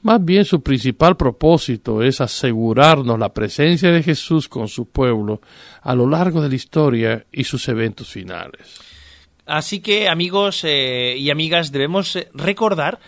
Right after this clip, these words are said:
Speaker 2: que el cumplimiento de las profecías de tiempo del fin no debe ser tema de especulación y sensacionalismo.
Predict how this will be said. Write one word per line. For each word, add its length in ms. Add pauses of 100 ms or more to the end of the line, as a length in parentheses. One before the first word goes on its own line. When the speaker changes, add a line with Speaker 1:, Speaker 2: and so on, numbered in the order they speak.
(600)
Speaker 2:
que 180
el 160
cumplimiento 800
de 120
las 260
profecías 680
de 180
tiempo 460
del 180
fin 360 (320)
no 360
debe 240
ser 440 (240)
tema 340
de 220
especulación 1000 (440)
y 180
sensacionalismo. 1000